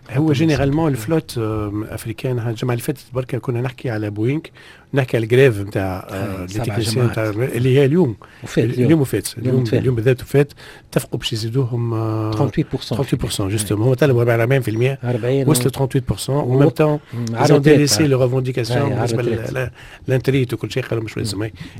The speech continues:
Speaker 2: هاتوا اثنين وثلاثين في المية ديجا م-، ورجعوا يخدموا على رواحهم". حكينا على الامباكت نتاعها البون كوموند
Speaker 1: أي.
Speaker 2: نتاع بوينغ اللي فما فيه ان روتار
Speaker 1: روتار
Speaker 2: انورم،
Speaker 1: كبير.
Speaker 2: ان روتار انورم بالنسبة للاخر. الفلوت افريكان اون جينيرال، د-، احنا شفنا برشا مشاكل في ال-،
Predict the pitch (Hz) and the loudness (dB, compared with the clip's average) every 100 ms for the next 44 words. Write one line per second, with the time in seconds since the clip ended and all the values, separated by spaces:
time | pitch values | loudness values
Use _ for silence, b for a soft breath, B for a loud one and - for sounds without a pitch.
0 | 135 127 107 117 104 98 104 101 98 110 | -4 -2 -2 -4 -4 -6 -6 -6 -4 -2
1 | 120 110 110 107 107 101 B B B 123 | -2 -2 -2 -2 -4 -10 B B B -2
2 | 127 117 117 - 101 104 147 - 143 - | 0 0 -4 -4 -4 0 0 -2 -8 -2
3 | 170 147 135 135 B B B 127 135 139 | 0 2 0 -4 B B B 0 2 0
4 | - 120 120 143 - 120 127 123 123 107 | -4 -4 -2 -2 -2 -2 -2 0 0 0
5 | 101 - B B 92 B 113 110 98 120 | -4 -14 B B -10 B -2 -2 0 2
6 | 139 120 113 135 123 - 135 113 123 117 | 2 0 0 0 0 -2 -4 0 0 0
7 | 127 104 110 139 143 98 95 104 110 117 | 0 0 2 4 4 2 -4 -6 -4 -2
8 | 113 120 120 160 113 101 B B B B | -2 -2 0 0 -2 -4 B B B B
9 | 113 117 104 104 107 117 - B B B | -4 -2 -4 -4 -6 -10 -16 B B B
10 | 127 208 269 196 143 143 143 120 110 113 | -2 2 2 2 -2 2 2 2 0 0
11 | 107 139 170 - - 147 127 131 - 165 | 0 2 0 -2 -12 -12 -10 -10 -8 -8
12 | 139 156 131 139 135 117 - 131 104 110 | -6 -4 -2 -2 -4 -4 -4 -4 -6 -6
13 | 101 | -8